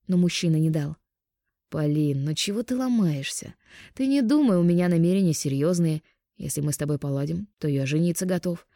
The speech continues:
Но надо ж сначала познакомиться поближе, проверить, подходим ли мы друг другу». Он сально улыбнулся, а вторая его рука погладила меня за ягодицу через пальто, как строптивую кобылицу.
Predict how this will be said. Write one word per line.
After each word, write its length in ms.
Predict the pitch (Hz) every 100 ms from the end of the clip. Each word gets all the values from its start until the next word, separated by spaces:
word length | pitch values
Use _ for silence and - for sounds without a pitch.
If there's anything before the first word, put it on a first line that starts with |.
| - _ -
Но 140 | 180
надо 240 | 190 185
ж 60 | 180
сначала 360 | 185 175 196 180
познакомиться 720 | 160 160 143 165 196 - 143
поближе, 560 | 135 143 160 165 151 _ _ -
проверить, 600 | 139 139 143 180 180 - _ _
подходим 520 | 143 - - 185 220
ли 80 | 208
мы 100 | 185
друг 220 | 165 165
другу». 340 | 160 139 139 - _ _ _ _ _ _ _ -
Он 200 | 175 165
сально 340 | - 160 160
улыбнулся, 600 | 170 175 180 160 - 156 - _ _
а 120 | 175
вторая 340 | - 160 160 156
его 180 | 160 165
рука 260 | 156 180
погладила 500 | 170 151 170 165 160
меня 320 | 160 165 165
за 80 | 160
ягодицу 540 | 160 156 147 147 - 151
через 260 | 160 151
пальто, 380 | - 165 165 147 _ _ _ _
как 160 | 196 -
строптивую 580 | - 226 - 233 165 160
кобылицу. 560 | 185 226 190 - 151